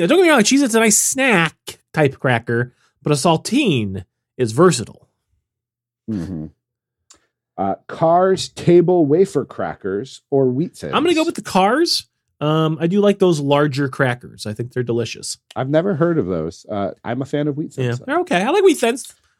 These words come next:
Speaker 1: Of the little snackable crackers, I think I probably prefer Wheat Thins to most others. But
Speaker 2: Uh, here's one that I, I wonder if, if we're gonna have an issue with. Townhouse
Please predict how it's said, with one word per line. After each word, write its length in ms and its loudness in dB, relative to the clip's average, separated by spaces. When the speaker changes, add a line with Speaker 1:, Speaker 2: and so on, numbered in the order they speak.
Speaker 1:
Of 200 2
the 80 2
little 200 2
snackable 560 0
crackers, 540 0
I 80 2
think 180 0
I 80 0
probably 400 0
prefer 400 0
Wheat 240 -4
Thins 240 -4
to 80 -4
most 300 -2
others. 480 -4
But 220 -14
Speaker 2:
Uh, 220 -2
here's 360 -2
one 200 0
that 120 -2
I, 200 -2
I 100 -6
wonder 340 -2
if, 160 -10
if 180 -12
we're 100 -10
gonna 180 -8
have 140 -8
an 80 -8
issue 220 -10
with. 180 -10
Townhouse 1000 0